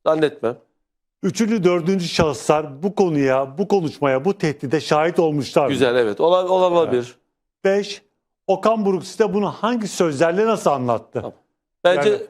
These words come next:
Speaker 1: beşinci
Speaker 2: ve diyebilirsin ki Okan Buruk'un yalan söylemediği ne malum
Speaker 1: Tamam. O-,
Speaker 2: diyebilirsin.
Speaker 1: Okan Buruk anlattı.
Speaker 2: Siz neden böylesine bir, e, gündemsizlikte veya iki takımın Avrupa Kupası maçı varken neden Ali Koç'u ağzında
Speaker 1: Tamam da abi.
Speaker 2: pelesenk ettiniz?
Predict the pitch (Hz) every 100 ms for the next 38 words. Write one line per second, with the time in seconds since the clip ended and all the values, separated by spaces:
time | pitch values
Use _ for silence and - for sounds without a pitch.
0 | 175 175 202 185 165 190 185 202 196 202
1 | 131 165 175 - - 180 202 196 185 170
2 | 165 180 170 160 175 180 185 156 117 113
3 | 175 202 180 135 113 113 113 101 113 117
4 | 156 190 180 190 190 160 127 - 214 190
5 | 180 208 220 196 180 160 - 160 147 147
6 | 139 117 _ _ _ _ _ _ _ 143
7 | 139 135 123 156 156 151 143 - 143 120
8 | 127 117 143 120 - _ _ _ 123 135
9 | 147 147 - - _ 143 127 180 175 156
10 | 147 135 139 - 127 131 135 143 131 139
11 | 131 104 131 107 _ _ _ 127 127 208
12 | 226 180 214 - 131 120 113 120 135 214
13 | 214 233 233 - - _ - 151 143 151
14 | 156 151 135 147 131 117